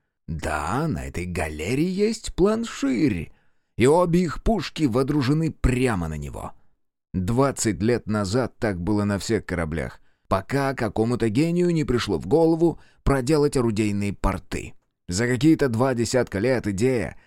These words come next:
распространилась по всему Лазурному морю, но, видимо, не за его пределы. Пушки, смонтированные на планшире, не так точно поворачиваются вправо и влево и, разумеется,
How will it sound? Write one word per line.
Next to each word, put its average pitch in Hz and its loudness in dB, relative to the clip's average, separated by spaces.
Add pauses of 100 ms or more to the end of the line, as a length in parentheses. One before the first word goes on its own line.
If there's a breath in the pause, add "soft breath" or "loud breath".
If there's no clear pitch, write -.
(160)
распространилась 120 0
по 113 0
всему 117 0
Лазурному 113 2
морю, 107 -2 (260 soft breath)
но, 196 4
видимо, 240 2
не 220 2
за 208 0
его 117 2
пределы. 73 -4 (300)
Пушки, 226 0
смонтированные 160 2
на 131 2
планшире, 208 0
не 226 2
так 196 0
точно 156 0 (200 loud breath)
поворачиваются 107 0
вправо 120 0
и 101 4
влево 123 0
и, 117 4
разумеется, 120 0